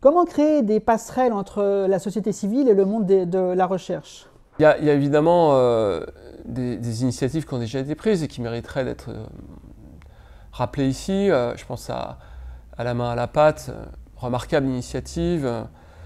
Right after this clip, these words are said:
Speaker 2: Euh, et, et, et, et il n'y a pas que ça, il y en a d'autres aussi, euh,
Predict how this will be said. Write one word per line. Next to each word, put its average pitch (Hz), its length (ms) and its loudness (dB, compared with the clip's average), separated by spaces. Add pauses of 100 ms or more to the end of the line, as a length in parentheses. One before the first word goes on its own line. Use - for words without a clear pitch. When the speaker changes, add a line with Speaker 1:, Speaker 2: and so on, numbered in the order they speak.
(300)
Speaker 2:
Euh, 50 380 -10 (1000)
et, - 140 -8
et, 120 420 -4
et, 117 320 -8
et - 140 -10
il 117 80 -8
n'y 117 100 -6
a 117 60 -8
pas 139 140 -8
que - 100 -10
ça, 190 340 -2
il - 220 -10
y 120 80 -8
en 120 100 -6
a 120 80 -6
d'autres 123 440 -8
aussi, 151 420 -6
euh, 135 60 -8